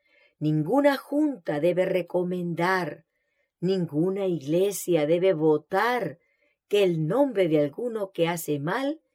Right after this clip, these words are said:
sea borrado de los libros de la iglesia, antes que se hayan seguido fielmente las instrucciones dadas por Cristo.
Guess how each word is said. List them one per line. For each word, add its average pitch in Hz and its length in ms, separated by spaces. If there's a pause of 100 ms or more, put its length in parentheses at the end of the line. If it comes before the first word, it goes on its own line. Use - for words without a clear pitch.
(180)
sea 202 440
borrado 147 920 (360)
de 160 200
los 151 260
libros 185 440
de 143 100
la 135 80
iglesia, 147 720 (580)
antes 165 880 (440)
que 139 100
se 180 220
hayan 202 240
seguido 185 500
fielmente 254 1300 (260)
las 139 220
instrucciones 170 1040
dadas 165 640 (180)
por 135 300
Cristo. 127 680